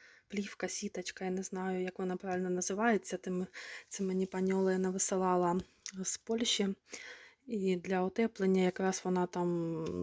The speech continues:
дуже класно зна-, знадобилася, пригодилася. І, коротше, і замазала, замазала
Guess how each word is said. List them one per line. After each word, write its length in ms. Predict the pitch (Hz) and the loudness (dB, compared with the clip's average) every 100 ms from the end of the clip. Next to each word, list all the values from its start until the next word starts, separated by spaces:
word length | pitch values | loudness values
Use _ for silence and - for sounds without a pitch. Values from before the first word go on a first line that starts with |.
| 175 | -4
дуже 440 | 190 185 185 180 185 - | -6 -6 0 0 0 -4
класно 500 | - 180 175 - 190 - - _ | -4 -2 -2 -2 -2 -4 -10 _
зна-, 420 | 208 - 196 196 185 - | -2 2 4 4 0 -2
знадобилася, 840 | 208 202 190 202 208 220 190 - | 4 4 4 4 6 6 6 0
пригодилася. 840 | - 180 185 180 220 202 180 196 - - - - - - - | -6 -4 -2 0 2 2 0 -2 -4 -8 -12 -10 -10 -10 -6
І, 100 | 202 | -4
коротше, 460 | 196 190 190 - | -2 0 0 0
і 60 | 190 | 2
замазала, 840 | 190 202 196 202 - 185 190 190 185 - _ _ - - - - - _ | 2 0 0 -2 -2 0 2 2 -2 -10 _ _ -20 -20 -20 -20 -20 _
замазала 880 | - 208 202 208 208 - 202 196 185 | -10 -2 0 0 -2 -2 -2 -4 -8